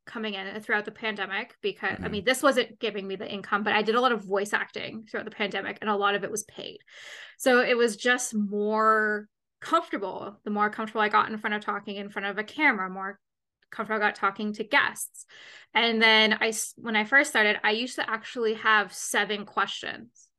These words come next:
Speaker 1: like, legit seven questions, and I would only ask, like, seven or eight questions. But now it's just,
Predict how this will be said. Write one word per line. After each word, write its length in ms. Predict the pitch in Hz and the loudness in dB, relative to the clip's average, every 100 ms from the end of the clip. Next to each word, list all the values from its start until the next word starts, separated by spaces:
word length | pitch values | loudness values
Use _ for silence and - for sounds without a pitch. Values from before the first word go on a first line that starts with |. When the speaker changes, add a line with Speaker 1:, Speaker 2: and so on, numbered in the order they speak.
| _ _ _ _ 233 | _ _ _ _ -4
Speaker 1:
like, 180 | 220 | 0
legit 420 | 233 208 220 233 - | 0 2 2 0 -2
seven 420 | - 233 220 214 | 2 2 2 0
questions, 400 | 214 202 214 190 | -4 -4 -4 -6
and 80 | 202 | -2
I 20 | |
would 60 | 202 | -2
only 280 | 233 220 220 | -2 -4 2
ask, 260 | 214 202 214 | 2 2 -4
like, 120 | - | -6
seven 260 | 214 208 | -4 -4
or 40 | 208 | -6
eight 160 | 208 | -8
questions. 720 | - 214 214 - - 240 269 - - - - - | 0 0 0 -8 -8 -8 -12 -18 -20 -20 -20 0
But 220 | 254 247 | 2 2
now 540 | 220 233 262 220 202 - | 4 6 8 6 4 0
it's 220 | 208 208 | -4 -4
just, 340 | 226 214 - | -4 -4 -8